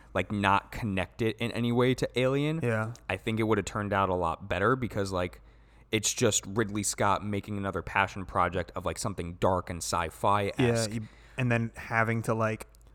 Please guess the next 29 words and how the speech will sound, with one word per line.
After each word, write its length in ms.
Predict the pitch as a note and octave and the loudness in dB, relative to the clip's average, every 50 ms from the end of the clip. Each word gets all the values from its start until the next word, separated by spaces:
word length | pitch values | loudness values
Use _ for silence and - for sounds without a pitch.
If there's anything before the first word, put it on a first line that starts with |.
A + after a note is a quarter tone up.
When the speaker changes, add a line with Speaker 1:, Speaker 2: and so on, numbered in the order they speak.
| - - - | -18 -8 -4
Speaker 2:
connect 420 | - C#3+ C3 A#2 A2+ A2 G#2+ - | -2 0 0 2 0 0 0 -2
the 60 | A#2 | -4
dots 360 | G#2+ G2+ G#2+ G#2 G#2 G#2 - | -2 2 2 2 2 2 -2
back 460 | A#2+ A2 - - G#2 G2 G2+ G2+ - - | -8 -6 -2 -2 0 0 -2 -4 -4 -6
to 200 | - - E2 G2+ | -6 -6 -4 -4
Alien 400 | G#2+ G#2+ G#2+ A2+ A#2 A2 A2+ C3 | -4 -4 -2 -2 0 0 2 4
maybe 100 | C#3 C3+ | 4 6
is 240 | C3 B2+ A#2+ A#2 A2+ | 6 6 6 4 4
Speaker 1:
Yeah. 80 | A2 | 4
Speaker 2:
kinda 160 | A2 A2+ A2+ G#2+ | 4 2 2 0
like, 160 | A2 G#2 G#2+ - - - - - - - | -2 -4 -4 -6 -14 -20 -20 -20 -10 -4
like, 220 | C3 A#2 A2 - | -4 -2 -2 -2
kinda 340 | - A#2+ G#2 G#2 G#2 G#2 - - - | -2 -2 -2 0 -2 -4 -6 -10 -14
handicapping 680 | C#3+ - A2+ G2+ G2+ G#2 - - G#2+ G#2+ - A#2+ A2+ | -10 -6 -6 -4 -4 -2 -2 0 0 0 0 0 -2
it 80 | A2+ A2+ | 0 2
a 40 | A2+ | 2
little. 300 | A2+ A#2 A#2 A2+ A#2 - - - - - - - - | 2 2 2 0 -2 -4 -10 -20 -20 -20 -20 -10 0
Speaker 1:
Yeah, 280 | D#3 D#3 E3 D#3+ D3+ | 4 6 8 8 8
like, 260 | C#3+ C#3 C3+ B2+ B2+ | 8 8 6 4 4
I 40 | B2+ | 2
mean, 340 | D3 C#3+ C#3 C#3 C3+ B2 A#2 - - - - - - - - - - | 4 4 4 2 0 -2 -6 -12 -18 -20 -20 -20 -20 -20 -20 -2 2
I 100 | B2+ C#3+ | 4 4
don't 120 | C#3 C3 | 6 4
know, 120 | A#2+ A2 G#2+ | 4 4 4
like, 160 | G#2+ G#2 G#2+ | 4 2 2
you, 220 | A#2+ B2 B2+ A#2+ | 0 -2 -2 -2
you 160 | A2+ G#2+ B2 C3 | -2 -2 -2 0
really, 340 | B2+ C3 C#3 C3+ C3+ B2+ | 4 4 6 6 6 4
g-, 180 | A2+ - - F#2 | 2 -4 -12 -16